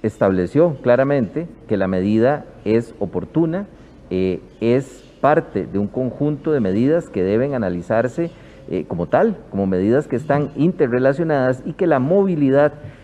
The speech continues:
de personas, eh, es elemento fundamental para la transmisión, al igual que el mosquito es el vector del dengue, en este caso, cuando nos movemos de un lado al otro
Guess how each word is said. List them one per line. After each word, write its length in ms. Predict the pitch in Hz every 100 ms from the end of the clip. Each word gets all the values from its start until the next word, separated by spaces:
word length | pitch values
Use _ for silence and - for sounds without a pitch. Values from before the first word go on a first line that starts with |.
| - -
de 140 | 139
personas, 680 | - 156 165 147 107 110 - - - - - -
eh, 300 | - 104 101 - - - - -
es 360 | 135 156 - -
elemento 460 | - 110 107 117 143
fundamental 680 | - 160 143 131 101 113 117
para 280 | 117 104 110
la 460 | 101 104 110 - -
transmisión, 580 | 98 98 110 110 202 135
al 100 | 92
igual 320 | 90 107 113
que 180 | 143 139
el 120 | 143
mosquito 540 | 143 143 151 147 -
es 120 | 147 151
el 80 |
vector 460 | 139 139 143 151 143
del 180 | 147 143
dengue, 280 | 156 135 131
en 100 | 117
este 200 | 113 135
caso, 360 | 131 117 131 127 - - -
cuando 240 | 127 127 135
nos 140 | 139
movemos 420 | 139 135 131 135
de 80 | 123
un 80 | 127
lado 200 | 123 123
al 120 | 120
otro 280 | 101 110